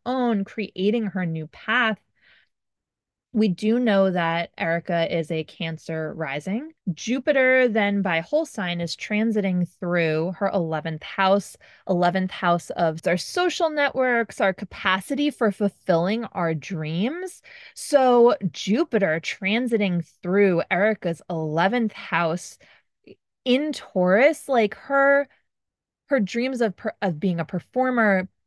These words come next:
Taurus being associated with a body and dance and your voice and, um, fulfilling your dreams. I mean, her dream is coming true. So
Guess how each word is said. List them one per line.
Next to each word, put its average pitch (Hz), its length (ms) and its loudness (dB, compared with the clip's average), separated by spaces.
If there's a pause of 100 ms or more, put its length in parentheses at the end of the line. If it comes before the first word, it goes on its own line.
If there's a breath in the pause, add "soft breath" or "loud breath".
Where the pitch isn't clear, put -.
(160)
Taurus 202 340 -2
being 180 220 -2
associated 175 580 0
with 160 120 -4
a 156 80 -6 (100)
body 196 500 4
and 151 300 -6
dance 202 580 2
and 160 220 -6
your 160 180 -4
voice 214 920 4
and, 165 420 -2 (360 loud breath)
um, 170 440 2
fulfilling 254 640 0
your 175 160 2
dreams. 208 560 -2
I 175 60 -2
mean, 170 180 -2
her 226 220 0
dream 202 360 -2
is 185 140 -2
coming 160 380 -6
true. 147 340 -6
So 160 400 0